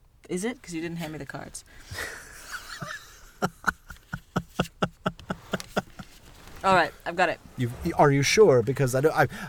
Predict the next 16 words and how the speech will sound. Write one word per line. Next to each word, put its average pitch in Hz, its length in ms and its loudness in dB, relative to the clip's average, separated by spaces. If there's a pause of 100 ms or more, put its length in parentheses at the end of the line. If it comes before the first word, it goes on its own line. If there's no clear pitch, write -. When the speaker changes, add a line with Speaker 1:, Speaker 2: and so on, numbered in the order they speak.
Speaker 2:
I 160 140 6
think 220 200 -2
I 185 80 8
bamboozled 143 600 0
you 110 140 -2
with 110 180 -2
my, 110 280 0
with 120 180 -2
my 113 120 0
charisma 107 500 -4
is 82 120 -12
what 95 120 -8
happened 95 340 -8
there. 160 100 -6
Speaker 1:
I 180 120 0
got 190 220 0